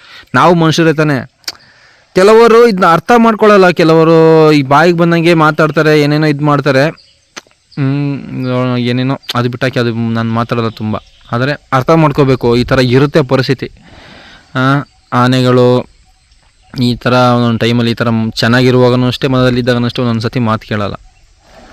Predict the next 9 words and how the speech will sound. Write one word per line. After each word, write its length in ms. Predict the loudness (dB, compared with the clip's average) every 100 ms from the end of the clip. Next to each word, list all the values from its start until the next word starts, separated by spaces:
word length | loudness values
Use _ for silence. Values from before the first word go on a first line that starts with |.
| -20 -20 -8
ಅವುಗಳ 280 | -4 0 0
ಮನಸ್ಥಿತಿ 560 | 0 0 -2 -4 -2
ಅದು 200 | -2 0
ಬಾಯಿ 260 | 0 2 2
ಬಿಟ್ಟು 220 | 2 2
ಹೇಳಲ್ಲ, 300 | 2 2 2 -2 -4
"ನನಗೆ 320 | -4 -2 0 -2
ಈ 40 |
ಥರ 180 | 0